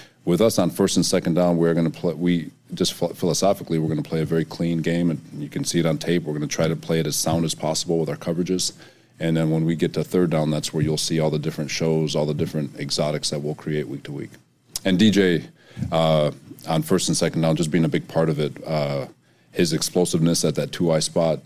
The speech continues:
uh, his, uh, his, his power, his strength, all that stuff. He's, I think he's a problem in there for guards and centers trying to, who try to double team him and all that stuff. So he's, he's a good player, and he, and he has pass rush ability. So if teams do try to pass, uh,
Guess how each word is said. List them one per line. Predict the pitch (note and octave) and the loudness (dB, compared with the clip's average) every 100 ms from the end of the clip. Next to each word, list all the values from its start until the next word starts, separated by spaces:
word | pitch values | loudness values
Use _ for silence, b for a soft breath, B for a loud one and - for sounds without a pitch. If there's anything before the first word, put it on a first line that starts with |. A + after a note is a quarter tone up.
| - | -6
uh, | D2 G2+ B1+ C2 - b b b | -4 -2 -2 -6 -10 b b b
his, | - D#2+ D2 | -2 0 2
uh, | D#2+ D2 B1 | 2 0 0
his, | - D2+ - | -2 -2 -2
his | - D2 C#2+ | -6 -6 -6
power, | - F2 E2+ E2 | -2 2 4 2
his | D#2 D2+ | 0 -2
strength, | - F2 D#2+ | -2 0 0
all | D2+ D#2+ | 0 0
that | D#2+ | 0
stuff. | - D#2 C#2+ | -2 -4 -4
He's, | E2 D#2 | -4 0
I | E2+ - F3 | -2 -2 -4
think | - E2 | -2 -2
he's | D2 | -2
a | - | -6
problem | - D#2 E2 E2 | -2 0 0 0
in | E2+ | 0
there | E2+ | -2
for | F2 | -4
guards | E2 E2+ E2 D2 - | 0 0 0 -2 -8
and | D#2+ E2 | -6 -4
centers | D#2 F2 E2+ E2 - | 0 0 0 -2 -2
trying | E2+ E2+ | 0 0
to, | D#2 C#2+ b b b | 0 -2 b b b
who | - | -6
try | D#2+ E2+ | 0 2
to | D2+ | 2
double | C#2+ E2 | 2 0
team | E2 F2 E2+ | 0 2 4
him | E2 | 4
and | E2 | 4
all | E2 | 4
that | D#2+ | 2
stuff. | - E2+ E2 | 2 0 0
So | E2 | 0
he's, | D#2 F#2+ - b b b b | 4 4 2 b b b b
he's | F#2+ F#2+ | 0 4
a | |
good | F#2+ E2 | 4 4
player, | F#2+ | 4
and | F#2 | 4
he, | E2 F#2 - | 4 2 0
and | F#2 | 0
he | E2+ F#2 | 4 4
has | E2+ F#2+ F#2 | 4 2 0
pass | - F#2+ | 0 2
rush | F#2 - | 0 -2
ability. | D#2 D2+ D2 | -4 -4 -2
So | - | 0
if | E2+ | 0
teams | - F#2+ E2+ | 2 2 4
do | F2+ | 0
try | - F2 | 2 2
to | |
pass, | D#2+ D#2+ D#2 - | 2 0 0 0
uh, | - D#2+ D2+ | 0 2 0